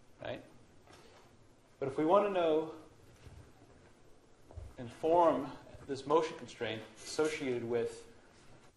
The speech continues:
the velocity of the point of D fi-, uh, of the point fixed in D, then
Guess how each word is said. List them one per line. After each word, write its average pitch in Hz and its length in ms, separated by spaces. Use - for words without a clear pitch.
the 123 80
velocity 131 500
of 117 140
the 110 60
point 127 280
of 117 80
D 123 180
fi-, 175 240
uh, 127 40
of 107 380
the 120 60
point 120 280
fixed - 240
in 113 120
D, 147 380
then 120 340